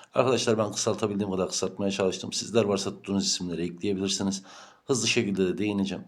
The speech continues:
Takip etmeden izleyen dostlarımız varsa takip ederek, beğeni yaparak, yorum yaparak Mustafa abiye bu şekilde destek olursanız da minnettar oluruz diyerek çok lafı sözü uzatmadan hızlıca koşu yorumlarına geçiyorum. Şimdi günün birinci koşusu boş koşuda yedili plase yapanlar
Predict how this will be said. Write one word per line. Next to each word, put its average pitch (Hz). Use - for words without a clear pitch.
Takip 120
etmeden 92
izleyen 87
dostlarımız 82
varsa 78
takip 95
ederek, 80
beğeni 101
yaparak, 78
yorum 92
yaparak 80
Mustafa 104
abiye 92
bu 87
şekilde 78
destek 92
olursanız 78
da 71
minnettar 87
oluruz 78
diyerek 90
çok 110
lafı 101
sözü 95
uzatmadan 95
hızlıca 101
koşu 87
yorumlarına 82
geçiyorum. 90
Şimdi 127
günün 135
birinci 127
koşusu 131
boş 123
koşuda 120
yedili 120
plase 113
yapanlar 98